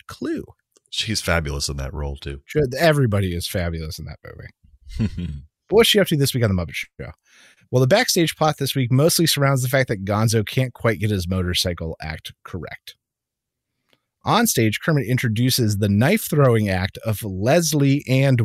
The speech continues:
Speaker 1: Warren, only to realize that the guest is actually Leslie Ann Warren.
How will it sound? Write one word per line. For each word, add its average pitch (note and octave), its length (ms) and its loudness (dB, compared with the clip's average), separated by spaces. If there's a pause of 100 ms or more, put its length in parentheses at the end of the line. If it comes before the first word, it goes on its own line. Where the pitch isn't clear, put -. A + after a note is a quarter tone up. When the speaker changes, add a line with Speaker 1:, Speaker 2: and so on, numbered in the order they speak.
Speaker 1:
Warren, A2 540 4 (840)
only C#3 260 4
to - 140 -2
realize C3+ 420 4
that A#2 140 0
the B2 80 2
guest B2 320 2
is G#2+ 180 0
actually A#2+ 560 0
Leslie A2+ 580 2
Ann G2 200 2
Warren. G2+ 400 -2